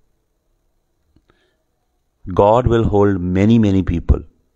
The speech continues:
responsible in his heavenly courts। You could have opened up doors for many for blessing,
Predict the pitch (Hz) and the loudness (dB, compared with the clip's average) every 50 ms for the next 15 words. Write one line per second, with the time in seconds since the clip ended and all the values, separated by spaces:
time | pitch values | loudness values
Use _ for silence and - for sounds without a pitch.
0 | _ _ _ - 87 87 82 - - - 92 90 95 90 - 95 85 78 78 78 | _ _ _ -4 -4 -4 -4 -4 -2 0 0 2 2 2 0 -2 -2 -2 -4 -4
1 | - - 82 80 80 82 80 82 85 82 82 82 80 80 76 - - 78 71 69 | -4 -4 -4 -2 0 0 2 2 2 2 2 2 2 0 -2 -2 -2 -2 -2 -4
2 | - - - - 95 - - - _ _ _ _ _ _ _ _ _ _ _ _ | -6 -4 -4 -4 -4 -6 -12 -18 _ _ _ _ _ _ _ _ _ _ _ _
3 | _ _ _ _ _ _ _ _ _ _ _ _ _ _ _ _ _ _ _ _ | _ _ _ _ _ _ _ _ _ _ _ _ _ _ _ _ _ _ _ _
4 | _ _ _ _ _ _ _ _ _ _ _ _ _ _ _ _ _ _ _ _ | _ _ _ _ _ _ _ _ _ _ _ _ _ _ _ _ _ _ _ _
5 | _ _ _ _ _ _ _ _ _ _ - - - _ _ _ _ _ - 98 | _ _ _ _ _ _ _ _ _ _ -20 -20 -20 _ _ _ _ _ 0 2
6 | 98 101 - 107 95 101 95 95 92 87 - 107 101 98 92 - - - 85 87 | 2 2 4 4 4 4 4 4 2 2 0 0 0 0 -2 -2 0 2 4 4
7 | 90 87 - - - 87 78 73 73 73 78 85 104 113 104 98 82 69 71 71 | 4 4 2 2 0 0 -2 -4 -4 -2 0 0 0 0 -2 -4 -6 -6 -8 -10
8 | 71 - - - - 67 | -10 -12 -14 -20 -20 -20